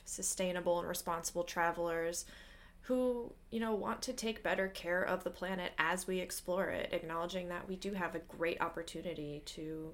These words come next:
see the world in a way that generations before us really haven't. And we want to ensure that future generations get to enjoy it too. So our podcast will cover a lot of different topics, like, as many as we can,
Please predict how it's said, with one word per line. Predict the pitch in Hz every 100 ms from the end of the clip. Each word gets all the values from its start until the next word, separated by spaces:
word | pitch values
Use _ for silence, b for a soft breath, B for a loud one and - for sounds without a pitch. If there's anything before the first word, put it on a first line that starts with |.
| -
see | - 165 165
the | 165
world | 156 170 160 151 156 - 185
in |
a | 170
way | 160
that | 160 -
generations | 160 151 170 175 170
before | - 165 139 160
us | 156 - - - -
really | 165 170
haven't. | 156 156 175 165 - - - B B B B B B B -
And | 190 185
we | 190 190
want | 196
to | 202
ensure | 202 190 190
that | 196 -
future | - 185 190 202
generations | 170 165 165 165 170 165 175
get | - -
to | 180
enjoy | 175 170 165
it | 160 -
too. | - 190 196 - - -
So | - 190 170 175 B B B B B -
our | 196
podcast | 226 202 202 196 - 196
will | 185 180 180 175 175 - -
cover | - 254 339
a | 233 - - - -
lot | 165 190
of | 175
different | 156 151 151
topics, | 135 143 127 - -
like, | 170 160
as | 175 165
many | 160 160
as | 226 220
we | 262
can, | 262 151 135 135